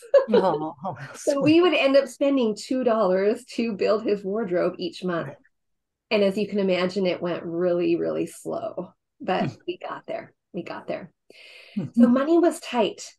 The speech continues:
Speaker 2: And as these kiddos went from that size to this size,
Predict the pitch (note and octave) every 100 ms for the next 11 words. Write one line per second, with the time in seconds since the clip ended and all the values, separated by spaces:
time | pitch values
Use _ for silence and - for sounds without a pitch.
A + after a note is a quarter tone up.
0 | - A3 - G#3+ A3+ D4+ - A#3+ A#3 -
1 | A#3+ G3 F3+ F3+ F#3 F#3+ G3 F#3+ - -
2 | F#3+ F3+ F3+ - F#3 F#3+ - G3 F3 E3+
3 | F#3+ A#3 - _ _ _ - _ _ _
4 | _ - - F3 G#3 A#3+ - F3 D#3+ E3
5 | G3+ -